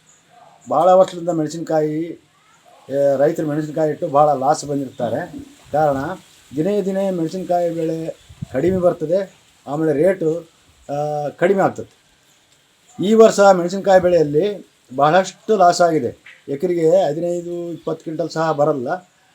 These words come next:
ಆದರೆ ಹೆಚ್ಚು ಮಚ್ಚಕಾಯಿ ಬಂದದ್ದು. ಮಚ್ಚಕಾಯಿ ಬಿದ್ದ ಕಾರಣ ಈ ಸರ್ಕಾರ ಏನು ಮಾಡ್ತಂದ್ರೆ ಕ್ರಿಮಿನಾಶಕ, ಆಮೇಲೆ ರಸಗೊಬ್ಬರ ಭಾಳ ಹೆಚ್ಚಿನ ರೇಟ್ಗೆ ಮಾರಾಟ ಮಾಡ್ತಾರೆ.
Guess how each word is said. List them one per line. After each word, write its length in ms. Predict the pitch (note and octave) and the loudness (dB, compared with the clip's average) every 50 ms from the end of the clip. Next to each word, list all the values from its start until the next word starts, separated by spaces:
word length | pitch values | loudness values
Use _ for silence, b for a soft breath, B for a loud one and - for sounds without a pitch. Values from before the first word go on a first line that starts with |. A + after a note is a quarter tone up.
| - | -8
ಆದರೆ 220 | C#3 D3 D3 D3 D#3+ | -4 -2 0 2 2
ಹೆಚ್ಚು 400 | F#3 F3+ - _ _ - B3 A#3 | 0 0 -4 _ _ -2 0 2
ಮಚ್ಚಕಾಯಿ 400 | G3+ F#3 - F#3+ F#3 G3 F#3 D#3+ | 2 2 2 4 4 6 6 4
ಬಂದದ್ದು. 340 | A#2+ A2 - - _ _ _ _ _ _ _ _ _ _ _ _ _ _ _ _ _ _ _ _ _ - - - - - C#3 | 2 -2 -6 -12 _ _ _ _ _ _ _ _ _ _ _ _ _ _ _ _ _ _ _ _ _ -20 -20 -16 -8 -4 -4
ಮಚ್ಚಕಾಯಿ 300 | C#3+ D3 E3+ G#3+ G#3+ G3 | -2 2 4 4 4 4
ಬಿದ್ದ 140 | G3 F#3 | 2 0
ಕಾರಣ 300 | F3 D3 G3+ F#3+ E3+ D#3+ D#3 D#3+ F#3+ G3 D#3 - - C3+ | 2 4 4 6 6 4 2 0 0 -2 -4 -6 -10 -12
ಈ 180 | D#3 F#3 F3 | -10 -10 -8
ಸರ್ಕಾರ 440 | D3+ - D#3+ D#3+ - - G#3 G3+ G3+ | -4 -2 -2 -2 0 2 4 6 6
ಏನು 280 | G3 F#3+ F#3 F#3 F#3 F#3 | 6 6 4 4 0 0
ಮಾಡ್ತಂದ್ರೆ 600 | F3+ F3 D#3 - D#3 C#3+ D#3 F#3+ F#3+ F3+ D3 - - _ _ _ _ _ _ _ _ _ | -2 -4 -4 -6 -6 -4 0 0 0 0 -2 -4 -10 _ _ _ _ _ _ _ _ _
ಕ್ರಿಮಿನಾಶಕ, 520 | - E3 F#3+ F#3+ F#3+ F#3+ F3+ F#3 - - F#3 F3+ F3+ F#3 E3 - - _ _ - | -6 -4 -2 0 0 0 0 0 0 2 4 4 4 4 2 -2 -8 _ _ -10
ಆಮೇಲೆ 280 | C3+ D3 D#3+ D#3 D3 D3 | -8 -6 -4 -2 -2 -2
ರಸಗೊಬ್ಬರ 480 | C#3 - F3 E3+ F3 F3 E3 E3 E3 E3 E3+ E3+ - - - | 0 0 0 2 2 2 2 2 2 2 2 2 0 -4 -4
ಭಾಳ 160 | D3 D#3 D#3 | -2 0 0
ಹೆಚ್ಚಿನ 320 | D#3 D#3 D#3 - F#3 F#3 | 0 0 -2 -4 -8 -4
ರೇಟ್ಗೆ 360 | F3 F3+ F3 D3+ D#3 F#3+ G3+ F#3 | -4 -4 -4 -4 -4 -4 -4 -4
ಮಾರಾಟ 320 | F3 E3+ D#3+ E3 E3 E3+ | -2 -2 -2 -2 -2 -2
ಮಾಡ್ತಾರೆ. 480 | D#3+ E3 D3+ C#3 - - G2 F#2 _ | -2 -4 -4 -4 -4 -6 -10 -12 _